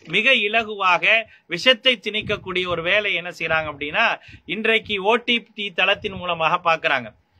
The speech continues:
நிறைய வெப் சீரிஸ்லாம் என்ன செய்யுது அப்படின்னா, இன்றைக்கு நிறைய வெப் சீரிஸ் வந்து அந்த ஓ டி டி தளங்கள் மூலமாக போடப்படுது. அப்படி போடப்படுவதன் மூலமாக என்ன நினைக்கிறாங்க அப்படின்னா,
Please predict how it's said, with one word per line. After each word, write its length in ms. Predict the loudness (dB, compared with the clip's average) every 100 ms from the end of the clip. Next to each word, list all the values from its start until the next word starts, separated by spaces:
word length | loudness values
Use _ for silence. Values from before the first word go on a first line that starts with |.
| _
நிறைய 400 | -2 0 2 2
வெப் 220 | 2 -2 -2
சீரிஸ்லாம் 560 | -2 0 0 -2 -2 -2
என்ன 160 | -2 -6
செய்யுது 200 | -4 -2
அப்படின்னா, 380 | -4 -4 0 0 0 -6 -20 -10
இன்றைக்கு 680 | -2 0 0 2 2 2
நிறைய 300 | 0 -2 0 0
வெப் 180 | -2 -6
சீரிஸ் 320 | -4 -4 -4
வந்து 380 | -8 -8 -2 0
அந்த 160 | 0 -4
ஓ 120 | -6
டி 200 | -6 -8
டி 300 | -2 -2 -2 -8 -4
தளங்கள் 380 | -2 0 -2 -8
மூலமாக 500 | -6 -6 -2 -2 -2
போடப்படுது. 560 | 0 0 0 -2 2 2 0 -12 _ _
அப்படி 260 | 0 0 -4
போடப்படுவதன் 800 | 2 2 2 0 -4 -2 -6
மூலமாக 480 | -4 -2 2 2 2
என்ன 260 | -2 -2 -4
நினைக்கிறாங்க 540 | -2 -2 0 0 0
அப்படின்னா, 360 | -6 -8 0